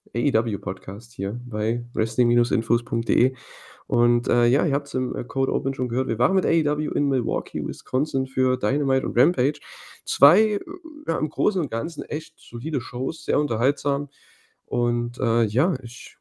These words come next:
mach das natürlich wieder nicht alleine heute. Und, äh, ja, ich bin der Julian.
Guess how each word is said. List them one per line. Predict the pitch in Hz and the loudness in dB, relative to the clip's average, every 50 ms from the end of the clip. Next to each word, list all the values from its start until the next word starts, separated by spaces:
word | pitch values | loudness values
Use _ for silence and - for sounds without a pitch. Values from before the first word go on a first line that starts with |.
| _ | _
mach | 107 110 117 | -8 -8 -6
das | - 123 117 | -8 -4 -2
natürlich | 113 101 - - 120 143 165 160 - | -2 -2 0 0 0 0 0 0 -2
wieder | 127 120 113 104 | -2 -2 -2 -2
nicht | 117 - - - | -2 -2 0 0
alleine | 127 107 113 123 113 98 | 2 4 2 2 2 0
heute. | 95 92 95 - 113 139 135 _ | -2 -6 -6 -6 -8 -8 -8 _
Und, | - - 110 104 104 104 - - | -14 -10 -8 -8 -8 -8 -10 -10
äh, | - 110 104 104 107 | -10 -10 -8 -6 -6
ja, | 110 | -8
ich | 113 - | -6 -2
bin | - 120 | 2 4
der | 110 104 | 4 6
Julian. | 101 104 107 117 123 131 147 151 | 6 6 6 6 4 2 0 -4